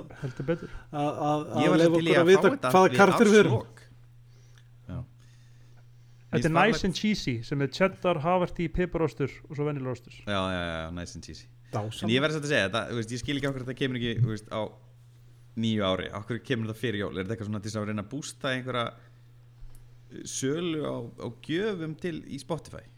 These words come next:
Speaker 1: Er þetta ekki bara svona, veistu, eitthvað svona klassík svona annáll,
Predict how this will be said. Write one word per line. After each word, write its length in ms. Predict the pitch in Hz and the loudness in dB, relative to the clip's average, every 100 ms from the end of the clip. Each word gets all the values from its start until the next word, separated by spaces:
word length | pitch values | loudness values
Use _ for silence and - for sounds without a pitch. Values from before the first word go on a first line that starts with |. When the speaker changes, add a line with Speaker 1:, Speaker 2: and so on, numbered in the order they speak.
| - - - - - - - - - - - - - - | -20 -20 -20 -20 -20 -20 -20 -20 -20 -20 -20 -20 -14 -4
Speaker 1:
Er 100 | 147 | -2
þetta 100 | 135 | -2
ekki 100 | 131 | 0
bara 160 | 139 135 | 0 0
svona, 180 | 147 147 | 2 2
veistu, 200 | 147 160 | 2 -2
eitthvað 160 | 151 | -2
svona 160 | 156 135 | -4 -2
klassík 400 | - 131 - - | -2 -2 -4 -8
svona 220 | 180 165 | -4 -2
annáll, 320 | 185 196 147 | -2 0 -2